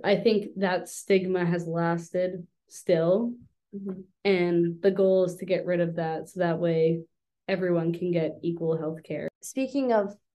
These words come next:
Speaker 2: the health community and just society in general, um, sense for the community of not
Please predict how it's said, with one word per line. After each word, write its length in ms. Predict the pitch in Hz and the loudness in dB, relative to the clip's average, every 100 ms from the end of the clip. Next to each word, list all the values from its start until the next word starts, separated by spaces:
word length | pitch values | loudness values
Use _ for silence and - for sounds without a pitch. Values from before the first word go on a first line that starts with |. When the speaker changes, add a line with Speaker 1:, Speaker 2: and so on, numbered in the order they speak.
| _ - | _ -4
Speaker 2:
the 100 | 240 | -2
health 440 | 226 233 226 226 _ _ _ | 4 4 4 -2 _ _ _
community 580 | - 240 220 214 214 202 | -6 -2 2 2 2 2
and 360 | 214 208 190 190 | 0 0 0 2
just 380 | 208 202 - _ - | 0 0 -8 _ -16
society 640 | 233 214 208 196 190 190 | -12 0 4 6 6 4
in 140 | 180 190 | 4 0
general, 680 | 185 180 180 175 175 180 - _ _ - | -2 -2 0 0 0 -4 -8 _ _ -4
um, 520 | 202 185 175 175 185 _ _ _ | 0 2 0 -4 -12 _ _ _
sense 760 | - - 226 226 214 - - - | -8 0 2 0 -4 -10 -14 -4
for 380 | 220 208 196 190 | 0 4 6 4
the 100 | 196 | 2
community 680 | 202 220 208 196 190 185 185 | -4 -2 2 2 2 0 -2
of 160 | 180 | -6
not 420 | 190 180 180 175 | -4 -2 -2 -4